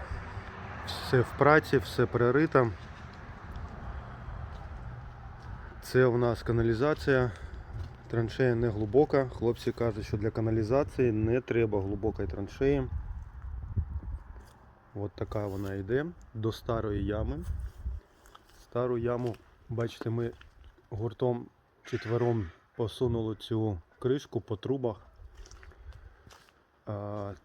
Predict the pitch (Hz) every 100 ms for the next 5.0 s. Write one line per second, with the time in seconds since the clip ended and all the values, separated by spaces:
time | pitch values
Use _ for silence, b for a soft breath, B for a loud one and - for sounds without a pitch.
0 | _ _ _ _ - - - 107 - 131
1 | - 110 - 120 113 - 117 113 113 104
2 | 107 - 113 113 - 110 98 113 113 110
3 | - 104 104 - 113 107 107 95 95 107
4 | 104 110 101 - 107 95 - - 131